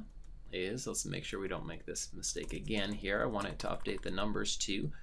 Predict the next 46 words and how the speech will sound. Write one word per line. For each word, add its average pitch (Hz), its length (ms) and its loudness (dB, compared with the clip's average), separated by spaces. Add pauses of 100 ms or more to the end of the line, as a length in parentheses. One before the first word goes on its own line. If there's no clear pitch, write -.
(420)
Um, 131 340 8 (100)
you 208 140 2
could 151 100 10
play 135 160 10
around 123 240 12
with 131 100 8
it 131 140 6
if 110 160 0
you 120 80 2
wanted 120 320 6
it 110 160 4
to - 100 2
update, 113 560 4
uh, 98 420 4
immediately 139 840 6
after - 220 0
you 110 80 2
set 120 240 4
it. - 160 0 (340)
Uh, 92 100 2
you 98 180 -2
could - 160 -2
put 107 200 2
your 107 140 2
listeners 101 520 0
within 98 260 0
here, 202 400 2 (460)
um, 113 560 6 (300)
or 120 160 4
you 110 220 2
could 107 180 0
even, 95 400 0 (180)
uh, 90 300 0
what 95 140 2
I'm 92 100 0
gonna 92 160 -2
do 90 200 0
is, - 320 0
is 90 280 0
when 98 160 0
it, - 320 -2
when 95 140 -4
it - 140 -4
does 101 200 2
the, 90 300 4 (560)
um, 87 480 4